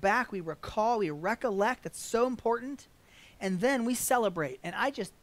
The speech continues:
stole Pastor Ron's points from the sermon back in January, basically because I think it's been such a crazy year, nobody remembers that sermon anyway. <laughs> Um, no offense.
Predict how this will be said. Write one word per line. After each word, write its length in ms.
stole 520
Pastor 320
Ron's 240
points 360
from 100
the 80
sermon 260
back 180
in 100
January, 360
basically 300
because 280
I 60
think 280
it's 100
been 140
such 160
a 20
crazy 320
year, 140
nobody 280
remembers 360
that 160
sermon 280
anyway. 400
<laughs> 80
Um, 240
no 120
offense. 360